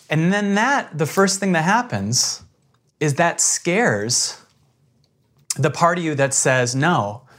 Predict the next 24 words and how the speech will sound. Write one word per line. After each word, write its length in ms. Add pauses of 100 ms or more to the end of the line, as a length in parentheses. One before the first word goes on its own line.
Like, 160
I'm 100
sure 200
people 260
watching 360
this 160
right 160
now 280
would 180
go, 440 (760)
"Oh, 100
he 160
doesn't 240
know 140
my 220
story." 420 (920)
Yeah, 120
but 240 (220)
that's 260
your 80
story, 640 (220)
which 240
is 160
past, 640